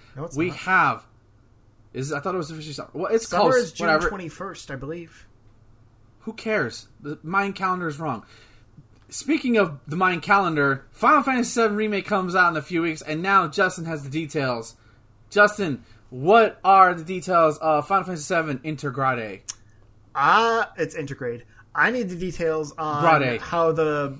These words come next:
Speaker 1: Mayan calendar is related to Final Fantasy seven Remake.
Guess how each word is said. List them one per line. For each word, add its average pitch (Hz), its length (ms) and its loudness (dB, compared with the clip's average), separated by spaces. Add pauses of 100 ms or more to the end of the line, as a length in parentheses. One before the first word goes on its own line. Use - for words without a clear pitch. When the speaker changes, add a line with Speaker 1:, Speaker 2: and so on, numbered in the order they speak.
(100)
Speaker 1:
Mayan 151 340 -4
calendar 147 440 -4
is 131 140 -10
related 135 320 -8
to 131 60 -8
Final 135 180 -8
Fantasy 131 240 -10
seven 123 240 -10
Remake. 123 380 -12